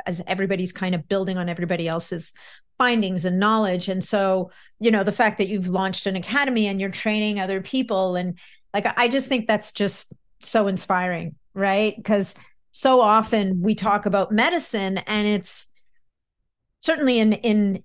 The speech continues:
in this space, which is more of the functional space and even the biohacking space. And it's with a lot of disappointment,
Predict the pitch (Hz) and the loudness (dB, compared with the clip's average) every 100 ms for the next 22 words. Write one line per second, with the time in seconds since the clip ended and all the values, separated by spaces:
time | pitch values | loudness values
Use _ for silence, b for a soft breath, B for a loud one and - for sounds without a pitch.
0 | - 214 220 269 - - 208 190 180 - | 0 4 4 4 0 0 2 2 0 -4
1 | 185 196 180 202 202 196 196 190 180 180 | -4 -2 -4 -4 0 0 2 -2 -4 -2
2 | 254 254 - 214 202 208 196 190 190 185 | -2 -2 -2 -2 -2 -2 -2 -2 -2 -4
3 | 185 185 175 226 262 247 190 196 190 - | -2 -2 -2 -2 -2 -2 -4 -6 -8 -4
4 | 185 185 - - 208 208 - 247 247 226 | -4 -4 -6 -4 -2 -2 -2 -2 0 0
5 | 226 247 208 190 185 - 170 170 165 - | 2 0 -2 -4 -4 -6 -8 -8 -16 -18